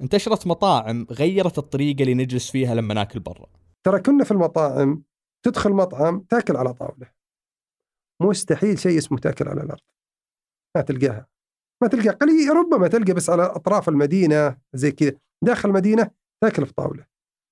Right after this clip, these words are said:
Speaker 2: تطلب رز تاكل في طاولة، حتى لو تاكل بيدك مو بالملعقة تاكل في طاولة. ظهرت في التسعينات لما بدأوا يقدموا الر-، طلع انتشر البخاري في، يعني البخاري موجود، بس انتشاره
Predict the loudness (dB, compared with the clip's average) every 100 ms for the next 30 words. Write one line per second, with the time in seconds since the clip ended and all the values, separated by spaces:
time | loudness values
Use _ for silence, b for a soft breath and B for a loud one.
0 | -6 -2 0 2 0 0 -2 -4 -4 -6
1 | -4 -4 0 0 0 0 0 0 0 -2
2 | -4 0 2 2 2 2 0 -2 -4 -2
3 | -4 -2 -10 -12 -12 -16 _ _ _ _
4 | _ _ 0 2 2 0 0 -4 -4 -4
5 | -2 0 2 2 0 -6 _ _ _ _
6 | _ _ _ _ _ _ _ _ _ _
7 | _ _ -4 0 2 2 2 2 4 2
8 | 2 0 0 2 2 2 0 -2 -2 0
9 | -2 0 0 0 0 0 0 0 0 -4
10 | -4 -2 -2 -4 _ _ -4 -2 -2 0
11 | 0 0 0 -2 -6 -12 -8 -8 -2 -2
12 | 0 -2